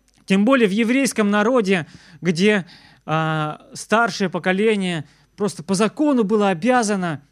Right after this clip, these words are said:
постоянно и постоянно, на всяком месте, во всякое время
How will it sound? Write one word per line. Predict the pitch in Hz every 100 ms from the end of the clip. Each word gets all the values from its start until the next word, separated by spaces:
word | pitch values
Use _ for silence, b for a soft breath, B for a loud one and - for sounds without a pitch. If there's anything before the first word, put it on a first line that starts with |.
| _ _ _ _
постоянно | 208 202 - 226 202 262 254 226 214
и | 208
постоянно, | 214 - 226 220 240 247 214 202
на | 202
всяком | - 254 226 208
месте, | 226 240 - 214 185 B B
во | 202
всякое | 240 269 - 240
время | 202 262 262 226